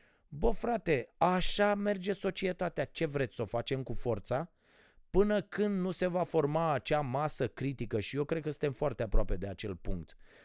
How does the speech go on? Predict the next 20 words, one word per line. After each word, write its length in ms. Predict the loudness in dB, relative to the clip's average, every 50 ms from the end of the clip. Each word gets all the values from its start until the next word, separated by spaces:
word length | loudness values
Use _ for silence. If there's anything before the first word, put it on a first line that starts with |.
| -20 _ _
care 240 | 0 2 4 4 4
va 140 | 4 2 2
spune: 340 | 0 0 -2 -2 0 0 0
„Bă, 140 | 2 4
așa 340 | 4 4 4 2 2 0 0
nu 220 | 0 0 0 0 2
mai 220 | 2 2 2 2
merge, 640 | 2 0 0 0 0 -2 -4 -4 -4 -4 -4 -4 -6 _ _ _
trebuie 200 | -4 -2 -2 0
să 100 | 0 -2
încercăm 480 | -4 -4 -4 -6 -6 -2 -2 -2 -2 -2
altfel”, 640 | -2 -2 -2 -4 -6 -6 -4 -4 -2 -2 -4 -6 -8 _ _ _ _ _ _ -2
atunci 460 | 0 0 0 0 -2 -4 -4 -4 -4
societatea 720 | -2 -2 -2 -2 -2 -2 -2 -2 0 -2 -2 -2 0 -2
românească 480 | 0 0 -2 -2 -2 -2 -2 -2 -2 -2
a 20 |
mai 160 | -2 -2 -2
făcut 300 | -2 -2 -4 -4 -4 -2
un 160 | -2 -2 -2 -2
pas 420 | -2 -2 0 0 0 -2 -2